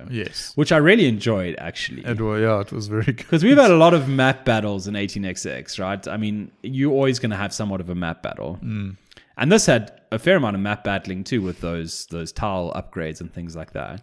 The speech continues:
Speaker 1: Yes.
Speaker 2: But that crazy back and forth stock round stuff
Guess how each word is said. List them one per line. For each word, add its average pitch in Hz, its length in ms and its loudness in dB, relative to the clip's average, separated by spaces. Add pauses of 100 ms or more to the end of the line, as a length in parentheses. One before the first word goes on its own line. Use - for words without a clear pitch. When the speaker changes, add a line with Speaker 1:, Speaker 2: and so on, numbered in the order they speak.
(100)
Speaker 1:
Yes. 101 300 -4 (360)
Speaker 2:
But - 380 0 (840)
that 160 320 -2 (180)
crazy 170 800 2
back 120 340 -2
and 135 180 -2
forth 135 380 -2
stock 135 420 -4
round 143 280 0
stuff - 480 -4